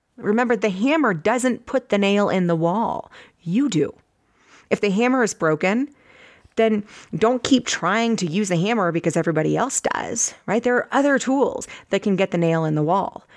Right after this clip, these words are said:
Find the ones that do. And don't judge yourself if that tool turns out to be an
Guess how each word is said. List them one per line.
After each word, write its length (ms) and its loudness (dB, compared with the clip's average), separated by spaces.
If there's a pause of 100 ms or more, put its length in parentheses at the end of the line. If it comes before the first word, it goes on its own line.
Find 600 0
the 80 2
ones 420 -2
that 220 -8
do. 300 0 (880)
And 200 2
don't 200 2
judge 240 0
yourself 500 0 (320)
if 180 0
that 200 2
tool 360 2
turns 280 0
out 200 2
to 100 -2
be 240 2
an 100 -2